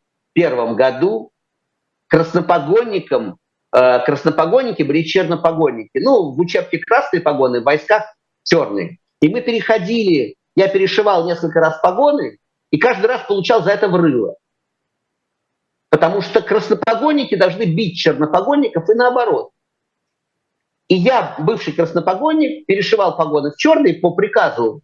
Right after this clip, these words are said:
э, переходил в другую часть, да? И получал в рыло от бывших товарищей, потому что я стал врагом в этот момент, когда перешил погоны.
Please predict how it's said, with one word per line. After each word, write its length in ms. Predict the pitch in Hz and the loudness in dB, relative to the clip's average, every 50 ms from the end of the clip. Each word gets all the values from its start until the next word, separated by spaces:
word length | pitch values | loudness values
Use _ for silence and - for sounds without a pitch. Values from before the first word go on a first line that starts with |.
| _ | _
э, 680 | - 113 120 120 113 110 - - - 139 151 151 - - | 2 4 4 6 4 4 4 4 4 2 2 2 -2 0
переходил 360 | - 214 202 175 196 196 185 151 | 2 2 2 2 2 2 2 2
в 40 | |
другую 300 | 131 139 139 131 135 135 | 0 0 0 0 -2 -2
часть, 420 | 135 - 85 73 - - _ _ _ _ _ _ _ _ _ _ _ | -2 -2 -4 -4 -4 -10 _ _ _ _ _ _ _ _ _ _ _
да? 380 | - - 247 320 415 - - - _ _ _ _ _ _ _ _ _ _ _ _ _ _ _ | 4 4 4 2 -2 -8 -12 -16 _ _ _ _ _ _ _ _ _ _ _ _ _ _ _
И 120 | - 277 | 0 2
получал 420 | - 339 294 254 - - 285 269 | 2 2 0 0 2 2 2 2
в 80 | 208 165 | 0 0
рыло 260 | 208 285 294 262 247 | -2 0 2 4 4
от 140 | 226 190 175 | 2 2 0
бывших 300 | 233 262 - - 220 - | -4 -6 -6 -6 -2 2
товарищей, 440 | - 214 190 156 123 120 117 - 120 | 2 4 4 4 0 0 -2 -4 -4
потому 280 | - 156 156 247 277 381 | -2 0 0 2 2 0
что 160 | - - - | 0 0 0
я 260 | 208 - 240 240 247 - _ _ | 2 2 0 0 -4 -10 _ _
стал 320 | - - 214 226 214 165 | -2 0 0 0 0 -2
врагом 460 | 135 175 208 220 196 269 277 277 285 262 | 0 0 0 2 2 0 0 0 2 2
в 40 | |
этот 280 | 285 302 302 294 285 - | 0 0 0 -4 -8 -4
момент, 400 | 269 233 - 208 175 143 151 151 - - _ _ _ | -2 0 0 2 0 0 -2 -4 -8 -16 _ _ _
когда 160 | - 175 202 214 | 0 0 0 0
перешил 360 | 214 202 196 190 - 208 202 | 0 -2 -2 0 0 0 0
погоны. 400 | - 208 180 165 175 147 - 170 | 0 -4 -4 -4 -4 -6 -6 -12